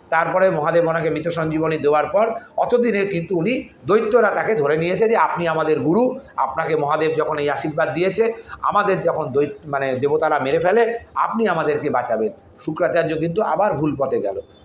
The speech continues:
তখনও কিন্তু তার নাম শুক্রাচার্য হয়নি, কবি। কবি কিন্তু তখনও ভুল পথে গিয়ে ওই দৈত্যরা ভুলভাল কাজ করছে, মানে আজকাল দৈত্যরা, তখনকার দৈত্যরা যেটা করতো, নর্তকীদের দিকে তাকাতো, উর্বশীদের দিকে তাকাতো, বিভিন্ন, আহ, দেবদেবীদের দিকে তাকাতো,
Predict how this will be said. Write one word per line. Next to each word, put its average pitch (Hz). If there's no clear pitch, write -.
তখনও 202
কিন্তু 220
তার 180
নাম 175
শুক্রাচার্য 160
হয়নি, 165
কবি। 123
কবি 170
কিন্তু 196
তখনও 202
ভুল 165
পথে 156
গিয়ে 156
ওই 151
দৈত্যরা 165
ভুলভাল 156
কাজ 147
করছে, 151
মানে 147
আজকাল 156
দৈত্যরা, 147
তখনকার 185
দৈত্যরা 185
যেটা 170
করতো, 175
নর্তকীদের 165
দিকে 165
তাকাতো, 156
উর্বশীদের 156
দিকে 156
তাকাতো, 151
বিভিন্ন, 160
আহ, 135
দেবদেবীদের 156
দিকে 147
তাকাতো, 151